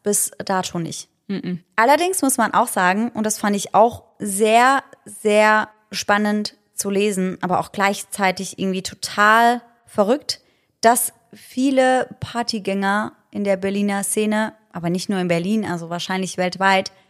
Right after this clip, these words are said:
Speaker 1: G auch selbst nehmen. Also das wird nicht immer nur als K-O-Tropfen verabreicht, sondern es gibt eben auch Menschen, die G H B selbst nehmen,
Speaker 2: Mhm.
Speaker 1: um einen eigenen Rausch zu haben. Weil das halt unterschiedlich wirkt,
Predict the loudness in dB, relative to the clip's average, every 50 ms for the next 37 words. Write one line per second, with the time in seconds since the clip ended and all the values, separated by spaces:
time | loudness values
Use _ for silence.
0 | _ _ _ _ _ _ _ _ -4 0 2 2 2 2 2 4 4 4 4 4
1 | -2 -6 -6 -8 -8 -8 -8 -10 -12 _ _ _ _ _ _ _ _ 2 2 4
2 | 4 2 2 2 0 0 0 -2 -2 0 0 2 2 2 2 2 4 2 2 2
3 | 0 -6 -4 -4 -4 -2 -2 -4 0 -2 -2 -2 -2 -4 -4 -4 -4 -4 -8 -12
4 | -6 -4 -2 -2 -2 -2 -2 -2 -2 -2 -4 -8 -14 _ _ _ _ _ _ _
5 | 4 4 4 6 4 2 0 -2 -4 -6 -4 -4 -2 -2 0 0 0 0 0 0
6 | 0 0 -2 -2 -4 -4 -4 -4 -6 -6 -6 -4 -4 -2 -2 -2 -2 -4 -8 -8
7 | -8 -6 -6 -6 -8 -10 _ _ -2 2 2 2 2 0 -6 -8 -8 -12 -18 _
8 | _ -4 -2 -2 -2 0 0 -2 -2 -2 -2 -4 -4 -4 -6 _ -2 -2 -2 0
9 | 0 0 0 0 0 0 0 0 2 0 0 -2 -2 -2 -2 -2 0 0 -2 -6
10 | -10 -10 _ _ _ -8 -6 -4 -2 -2 -2 -2 -2 -4 -10 -10 -12 -14 _ _
11 | 6 6 6 6 4 0 -6 -14 _ _ _ -2 0 2 2 2 2 0 -2 0
12 | 0 0 0 0 -2 -4 -6 -8 -8 -6 -4 0 0 0 0 0 -8